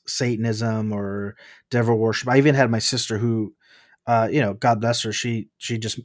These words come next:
was making, wasn't making a judgment. She just made a misunderstanding, but she's like, "You're a Satanist, right?" And I'm not. I've never been a Satanist. And so, uh, but just, you know, e-, even my sister who knows me better than most just makes that common misconception because it's a common misconception for a reason.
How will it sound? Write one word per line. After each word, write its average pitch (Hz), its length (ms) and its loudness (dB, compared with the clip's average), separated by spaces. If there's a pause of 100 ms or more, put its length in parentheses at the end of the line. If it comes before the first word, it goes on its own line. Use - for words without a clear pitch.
(120)
was 117 280 -4 (300)
making, 156 400 8
wasn't 180 200 10
making 156 180 8
a 127 60 6
judgment. 131 320 6
She - 60 -4
just 123 120 0
made 127 160 4
a - 20 4
misunderstanding, 117 560 2
but 120 80 -4
she's - 100 -4
like, 120 160 -2
"You're 208 100 8
a - 20 6
Satanist, 113 460 -2
right?" 120 260 -2 (400)
And 120 80 0
I'm 123 60 4
not. 170 260 6 (240)
I've 117 120 0
never 127 220 6
been 107 120 -2
a 98 40 -8
Satanist. - 520 -8 (560)
And 123 200 2
so, 127 480 8 (300)
uh, 123 220 8
but 147 160 6
just, - 260 2
you 147 140 6
know, 110 240 2
e-, 160 280 6
even 160 240 8
my 147 100 4
sister 143 300 -2
who 123 100 -2
knows 123 240 2
me 120 100 0
better 117 320 -2
than 110 140 -2
most 147 420 6
just 120 200 -6
makes 120 240 -2
that 123 140 -4
common 120 300 0
misconception 113 760 -2
because 110 600 -4 (600)
it's 117 160 -4
a - 40 -10
common 110 280 -4
misconception 117 720 -2
for 110 420 -4
a 117 80 -4
reason. 120 720 0